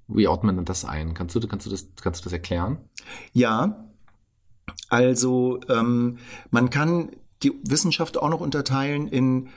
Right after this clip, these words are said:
Speaker 2: empirisch und nicht empirisch.
Speaker 1: Mhm.
Speaker 2: Also empirisch heißt, du machst irgendwelche Experimente,
Speaker 1: Ja.
Speaker 2: Beobachtungen, du manipulierst irgendetwas oder beobachtest etwas, also du bist in Kontakt mit der Welt.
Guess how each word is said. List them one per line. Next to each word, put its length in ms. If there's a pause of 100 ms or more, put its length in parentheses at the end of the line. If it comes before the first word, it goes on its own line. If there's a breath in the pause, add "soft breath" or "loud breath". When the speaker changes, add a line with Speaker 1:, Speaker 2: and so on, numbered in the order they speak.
(320 loud breath)
Speaker 2:
empirisch 680
und 120
nicht 220
empirisch. 760
Speaker 1:
Mhm. 100
Speaker 2:
Also 160
empirisch 460
heißt, 240
du 60
machst 200
irgendwelche 360
Experimente, 580
Speaker 1:
Ja. 40 (100)
Speaker 2:
Beobachtungen, 640 (280 loud breath)
du 80
manipulierst 760
irgendetwas 500
oder 140
beobachtest 520
etwas, 240
also 180
du 60
bist 220
in 180
Kontakt 380
mit 120
der 100
Welt. 360